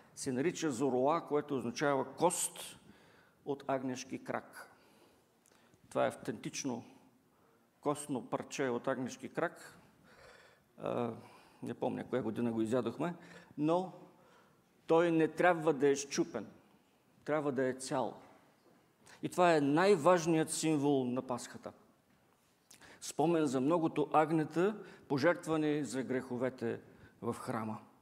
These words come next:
Днес храмът го няма и евреите не ядат агне, а само си спомнят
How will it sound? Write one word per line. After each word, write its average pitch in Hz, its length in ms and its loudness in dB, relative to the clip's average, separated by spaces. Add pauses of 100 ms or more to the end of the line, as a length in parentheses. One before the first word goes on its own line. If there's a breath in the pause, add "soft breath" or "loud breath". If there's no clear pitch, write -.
(800 soft breath)
Днес 147 640 -4 (140)
храмът 135 440 -2
го 123 100 -2
няма 139 400 0 (680 loud breath)
и 147 100 2
евреите 160 500 4
не 151 100 4
ядат 147 360 2
агне, 117 340 0 (840 loud breath)
а - 40 -10
само 147 320 0
си 131 140 -6
спомнят 117 600 -4